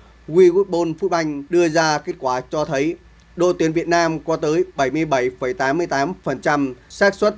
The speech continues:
lọt vào vòng loại thứ ba World Cup năm hai nghìn không trăm hai mươi hai khu vực châu Á. Đội bóng của huấn luyện viên Park Hang-seo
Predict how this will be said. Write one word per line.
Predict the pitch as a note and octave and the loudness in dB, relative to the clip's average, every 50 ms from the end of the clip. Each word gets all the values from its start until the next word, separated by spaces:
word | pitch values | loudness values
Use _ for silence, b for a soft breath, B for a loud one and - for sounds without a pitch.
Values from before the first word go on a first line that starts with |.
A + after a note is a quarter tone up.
| - | -4
lọt | - D3 C#3+ C#3 C#3 | -4 -4 -2 -2 0
vào | C#3+ C#3 C#3 C3 | 2 2 2 2
vòng | C3 C#3 C#3 | 0 -2 -2
loại | C#3 C#3+ C3+ C#3 | -2 -4 -4 -4
thứ | D#3+ D#3+ | -6 -4
ba | D#3+ E3 D#3+ D#3+ D#3 D3 | 0 0 0 2 0 -2
World | D3+ D#3 D#3+ C#3+ - | -2 -4 -6 -6 0
Cup | - F#3+ G3+ F#3+ F3 | 0 0 0 2 -2
năm | E3+ D#3 | -4 -2
hai | D#3+ D#3 | -2 -2
nghìn | D3+ D3+ D3+ C3+ A#2+ G#2+ | -2 -2 -4 -4 -6 -8
không | - D#3+ D#3 D3+ | -8 -8 -6 -4
trăm | C#3+ - - C#3+ | -4 -4 -2 -2
hai | D3 D3 | -2 -2
mươi | C#3+ D#3 | -2 -2
hai | D3 D#3 D3+ D3+ D3 C#3+ C3+ C3 | -2 0 0 0 0 0 -2 -6
khu | - - D#3+ D#3 | -6 -4 -4 -2
vực | C#3 C#3+ C3 - | -2 -4 -6 -4
châu | - C#3+ C3+ C3 | -4 -2 0 0
Á. | C3 C3 C#3 D#3 D#3+ - b b b b b b b b b b b - | 0 0 -2 -4 -6 -12 b b b b b b b b b b b -2
Đội | - F3 F#3+ | 0 2 4
bóng | F3+ E3+ E3+ G3 G#3+ | 4 4 2 2 -2
của | - - D#3+ | -4 -4 -2
huấn | C#3+ D#3 F3 | -2 0 0
luyện | G#3 G3+ F3 D#3 | 0 0 2 2
viên | F3 F3 E3 D#3+ D#3+ | 2 2 2 0 -4
Park | - F3+ F3 | -2 -2 -2
Hang-seo | D#3+ - F#3 F3 E3+ E3 D#3 D3+ | -2 0 2 4 4 4 2 0